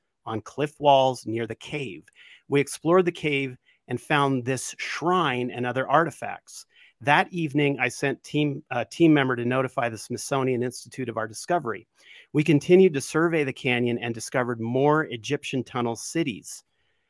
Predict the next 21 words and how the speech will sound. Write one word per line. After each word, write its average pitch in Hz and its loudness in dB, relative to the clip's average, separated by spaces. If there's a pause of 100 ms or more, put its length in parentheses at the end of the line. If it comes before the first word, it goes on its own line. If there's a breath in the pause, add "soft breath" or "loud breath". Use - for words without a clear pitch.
(160)
I 135 6
estimate 160 0
in 143 0
my 160 2
report 143 -2
that 120 -2
I 147 2
think 147 -4
upwards 139 -2
of 117 -8
fifty - -8
thousand 135 -2
Egyptians 120 -6
had 117 -6
inhabited 120 -6
the 113 -10
Grand 120 -2
Canyon 104 -6
at 104 -14
one 101 -10
time." - -10